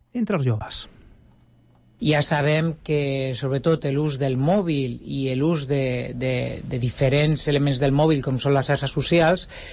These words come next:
Speaker 2: el que fan és, eh, alterar diferents tipus d'atenció.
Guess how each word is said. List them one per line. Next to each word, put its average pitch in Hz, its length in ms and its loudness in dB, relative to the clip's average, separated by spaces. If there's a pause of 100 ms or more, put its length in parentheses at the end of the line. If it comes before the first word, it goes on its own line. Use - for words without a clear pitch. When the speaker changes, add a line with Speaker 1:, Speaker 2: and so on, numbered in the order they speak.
(140)
Speaker 2:
el 143 100 2
que 147 140 2
fan 143 260 0
és, 147 360 0 (100)
eh, 143 240 0
alterar 139 400 -2
diferents 139 400 -2
tipus 156 320 -2
d'atenció. 123 640 0